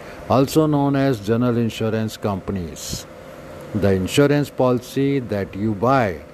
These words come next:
must meet your requirements. This means you must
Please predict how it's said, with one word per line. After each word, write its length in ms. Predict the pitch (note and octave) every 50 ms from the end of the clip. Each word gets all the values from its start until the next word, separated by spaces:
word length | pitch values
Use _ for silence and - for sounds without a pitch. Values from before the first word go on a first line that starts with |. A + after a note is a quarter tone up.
| - - - - -
must 320 | - B2+ D#3+ E3 - - A#2
meet 300 | C3 C#3+ D3 C3 - A#2
your 180 | A#2+ A#2+ A#2+
requirements. 1120 | A2 G#2 G#2 G2 - - A2 A2 G#2+ G#2+ G#2 G2 G#2 A#2+ A#2+ G#2+ F2+ D#2 - - - - - -
This 340 | F#2+ F#2+ B2+ C#3+ C3+ - -
means 520 | A2+ A2 A2 A2 A2+ B2 C3 C3 - -
you 180 | A#2 A2+ A2+ A2
must 580 | G2+ G#2 A2+ C3 C#3+ C#3 - - - - -